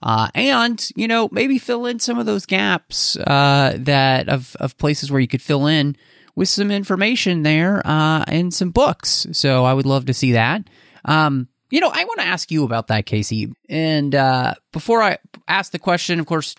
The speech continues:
just, you know, subscribe wherever you're listening. We love it. Uh, of course, follow us on social media at Trek F M, on Twitter, at Trek F M, on Instagram, or on Facebook at facebook dot com slash Trek F M.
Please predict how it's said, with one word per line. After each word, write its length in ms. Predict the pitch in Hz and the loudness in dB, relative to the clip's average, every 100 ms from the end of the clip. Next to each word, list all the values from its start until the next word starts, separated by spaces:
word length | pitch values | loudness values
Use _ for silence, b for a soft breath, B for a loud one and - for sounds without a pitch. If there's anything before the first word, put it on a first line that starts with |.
| - | -2
just, 220 | 170 - - | -2 -2 -4
you 120 | 110 | -4
know, 120 | - _ - | -4 _ -4
subscribe 600 | 214 196 - 196 190 170 | -2 0 0 2 0 0
wherever 240 | 165 151 | -2 0
you're 180 | 151 143 | 2 2
listening. 500 | 143 - 143 135 139 | 2 2 2 0 0
We 120 | 127 | 0
love 260 | 135 135 135 | 2 4 4
it. 200 | 139 - - | 2 0 0
Uh, 360 | 127 117 113 | 2 4 2
of 120 | - - | 0 -2
course, 180 | 139 | -2
follow 320 | - 143 143 143 | 0 2 2 2
us 100 | 143 | 0
on 120 | 143 | -2
social 260 | 143 131 | -2 -2
media 320 | 135 131 131 123 | 0 2 2 0
at 140 | 120 | 0
Trek 220 | 175 151 | 0 -2
F 120 | 147 | 0
M, 240 | 147 147 - | 0 0 -2
on 200 | 120 117 | -4 -2
Twitter, 400 | 113 - 160 156 - B B B | -2 0 2 2 -2 B B B
at 240 | 143 147 - | -4 -4 -4
Trek 220 | 156 147 | -2 -2
F 120 | 135 | -2
M, 240 | 143 139 | 0 0
on 140 | 107 110 | -2 -2
Instagram, 720 | 139 147 143 143 135 131 127 | -2 0 -2 0 2 2 0
or 80 | 117 | -2
on 160 | 117 | -2
Facebook 380 | 107 147 143 143 | 0 -2 0 -4
at 80 | 120 | -2
facebook 240 | 135 - | -2 -4
dot 160 | 120 143 | -6 -6
com 280 | 139 139 143 | -2 0 0
slash 360 | - 135 131 | 0 0 0
Trek 240 | - 143 135 | -2 -2 -2
F 160 | 131 | 0
M. 260 | 143 139 139 | 2 2 0